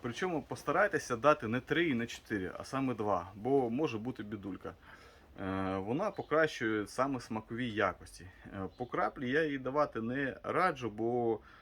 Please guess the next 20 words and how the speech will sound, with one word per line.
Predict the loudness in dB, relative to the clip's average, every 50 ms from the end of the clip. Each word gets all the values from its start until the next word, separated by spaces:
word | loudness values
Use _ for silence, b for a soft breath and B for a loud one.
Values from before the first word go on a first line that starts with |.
| B B B -6 -2
е, | 0 2 4 4 4
розчиняється | 2 0 -2 -6 -4 -2 0 0 0 -2 -2 -4 -4
вона | -2 -2 -2 -2
не | -2 -4
дуже | -4 -4 -4 -4 -4
добре. | 0 2 2 2 2 -2 -4 -6 -8 -6
І | -4 -4 -2 0 -2 -2 -2 B B B B B B B B B -10
мені | -6 -4 -2 -2 -2
здається, | 0 2 0 0 0 -2 -6 -10
що | -8 -6 -4
вона | -2 0 0 0
навіть | 0 0 -2 -4 -6 -8 -6 -6
в |
рости-, | -6 -6 -6 -8 -8 -8 -6 -6 -6
в | -6 -4
розчині | -2 -2 -2 -2 -2 -4 -6 -6 -6 -6 -6 -6
форм-, | -6 -4 -4 -4 -6 -6 -6 -6 -4 -4 -4 -4 -2 -2 -4 -4 -6 -6
формує | -6 -4 -2 -2 -2 -2 -4 -4 -4
колоїдний | -4 -2 0 0 0 0 0 -2 -4
розчин. | -4 -6 -8 -10 -14 -16